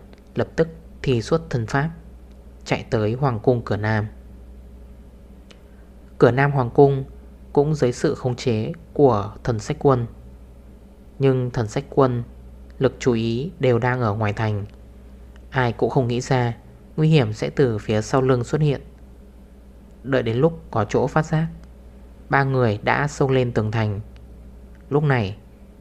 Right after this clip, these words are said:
cung tiễn đã không có đất dụng võ, mà cận thân giao chiến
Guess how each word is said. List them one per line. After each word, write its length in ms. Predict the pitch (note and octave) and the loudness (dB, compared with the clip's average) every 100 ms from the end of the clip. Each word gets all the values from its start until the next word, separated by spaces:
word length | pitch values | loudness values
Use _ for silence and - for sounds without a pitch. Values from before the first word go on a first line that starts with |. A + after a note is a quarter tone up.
| - | 0
cung 220 | D3 C#3 | 2 4
tiễn 320 | C#3+ C3 D3 E3 - | 4 2 0 -6 -6
đã 300 | C3+ B2+ C#3+ | -2 0 -2
không 260 | C#3+ C#3+ A#2+ | 0 2 2
có 140 | G#2+ | 0
đất 220 | G#2+ D#3+ | 0 -2
dụng 180 | C#3+ C3+ | -4 -4
võ, 320 | A2 B2 D3 E3 - - - - - - - | 0 0 0 -4 -10 -20 -20 -20 -20 -20 -6
mà 280 | B2+ A#2+ A2 | 0 0 0
cận 200 | A2+ G#2 | -2 -2
thân 180 | C3 B2 | -2 0
giao 160 | B2 | -2
chiến 400 | - A#2+ G#2+ B2 | 0 -2 -2 -4